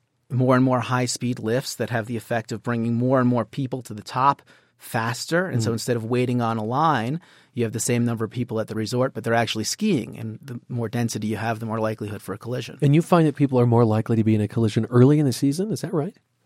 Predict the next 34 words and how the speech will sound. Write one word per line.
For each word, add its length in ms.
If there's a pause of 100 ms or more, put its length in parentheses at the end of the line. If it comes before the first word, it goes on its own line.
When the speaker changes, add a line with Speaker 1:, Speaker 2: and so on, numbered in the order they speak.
(1300)
Speaker 1:
Yeah, 200
again, 280
I 80
think 260
it's 140
sort 140
of 80
a 60
matter 360
of 100
how 180
many 180
people 420
for 160
how 180
many 140
skiable 540
acres. 560
And 200
early 320
on 220
in 80
the 80
season 380
and 120
late 220
in 100
the 60
season, 540
you've 160
got 160
a 40
lot 240
of 200